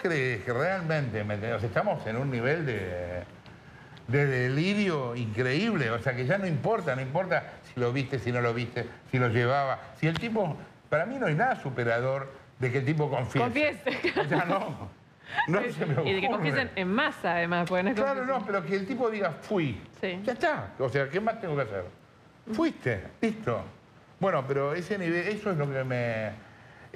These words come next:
Speaker 1: esto me importa más por psicológico que por político.
Speaker 2: Ujú.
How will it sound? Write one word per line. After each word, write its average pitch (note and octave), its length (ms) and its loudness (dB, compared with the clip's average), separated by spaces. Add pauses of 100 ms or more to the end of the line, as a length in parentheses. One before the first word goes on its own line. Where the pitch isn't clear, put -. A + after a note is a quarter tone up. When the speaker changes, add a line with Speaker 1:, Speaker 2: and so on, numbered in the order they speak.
(440)
Speaker 1:
esto G#3+ 320 2
me F3 100 2
importa E3 440 2
más C#3 180 2
por B2 220 0
psicológico F3 760 0
que D3+ 80 2
por C3 200 0
político. G#2 680 0 (220)
Speaker 2:
Ujú. A3+ 300 0